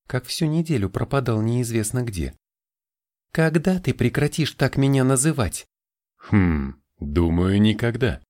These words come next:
Я оставила подруг пообщаться с моим соседом, а сама на время отошла, стараясь успокоить сердцебиение, чтобы выпить два стакана воды. А затем тут же об этом пожалела.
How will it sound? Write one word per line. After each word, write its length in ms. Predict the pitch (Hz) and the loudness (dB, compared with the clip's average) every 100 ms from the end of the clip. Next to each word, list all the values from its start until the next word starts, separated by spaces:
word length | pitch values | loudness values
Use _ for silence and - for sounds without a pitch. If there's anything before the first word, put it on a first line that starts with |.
| _ _ _ _ _ _ _ _ 82 | _ _ _ _ _ _ _ _ -2
Я 220 | 82 78 | 0 0
оставила 520 | 85 - 82 82 82 | -2 -2 -2 -2 -2
подруг 460 | - 82 104 104 - | -2 -2 -2 -6 -4
пообщаться 640 | 101 101 - 107 - 98 | -2 -2 -4 -4 -4 -4
с 100 | - | -2
моим 300 | 90 90 90 | -2 0 -2
соседом, 640 | - 82 110 107 101 101 - _ _ | -2 -4 -4 -2 -2 -4 -8 _ _
а 120 | 101 | -4
сама 300 | 98 147 160 | -2 -2 -2
на 160 | 147 127 | -2 -2
время 380 | 120 113 110 98 | -2 0 0 -2
отошла, 580 | 92 87 - 76 69 - _ _ _ | -2 -4 -4 -6 -8 -12 _ _ _
стараясь 640 | - 90 87 95 98 - | -6 -2 0 0 -2 -4
успокоить 640 | 117 - 131 - 135 80 - | -10 -6 -8 -4 -4 -4 -4
сердцебиение, 1120 | 101 - 113 107 123 120 92 80 71 69 69 _ _ - | -4 -4 -6 -4 -4 -4 -4 -4 -6 -8 -12 _ _ -16
чтобы 440 | - 101 95 104 | -4 -2 0 -2
выпить 360 | 113 139 120 98 | -2 -6 -8 -6
два 220 | 95 98 | -2 -2
стакана 540 | - 85 - 82 80 | -2 -4 -2 -2 -2
воды. 420 | 73 71 69 65 - _ _ _ _ _ _ - | -4 -4 -6 -8 -12 _ _ _ _ _ _ -2
А 180 | 85 | 0
затем 460 | 80 80 76 82 87 | 2 -2 -2 -2 -2
тут 240 | - 90 | -2 -2
же 200 | 85 92 | 0 0
об 120 | 98 95 | 0 0
этом 260 | 98 104 | 0 -2
пожалела. 680 | 104 110 123 127 113 71 67 | -2 -2 -4 -4 -6 -6 -8